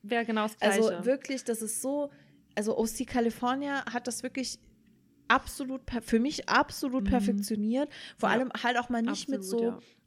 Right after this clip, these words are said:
Speaker 2: null acht fünfzehn Liedern, sondern wirklich auch mal
Speaker 1: Mhm.
Speaker 2: Songs, die nicht so abgedroschen sind. Also schon auch manchmal solche, aber halt nicht nur.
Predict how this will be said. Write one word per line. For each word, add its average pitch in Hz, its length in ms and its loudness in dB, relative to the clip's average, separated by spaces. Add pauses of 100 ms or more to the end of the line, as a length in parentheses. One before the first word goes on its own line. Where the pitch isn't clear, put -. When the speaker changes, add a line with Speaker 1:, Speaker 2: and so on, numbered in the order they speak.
Speaker 2:
null 285 160 0
acht 262 180 -4
fünfzehn 294 600 -4
Liedern, 277 380 -2
sondern 233 340 -2
wirklich 247 340 -2
auch 240 60 6
mal 240 180 4
Speaker 1:
Mhm. 262 60 4
Speaker 2:
Songs, 262 460 -4
die 226 120 -4
nicht 226 360 -2
so 285 180 -2
abgedroschen 254 800 -4
sind. 254 420 -2
Also 180 280 4
schon 214 300 0
auch 202 200 -2
manchmal 208 420 0
solche, 208 520 2
aber 196 220 0
halt 196 200 -4
nicht 202 260 0
nur. 311 420 2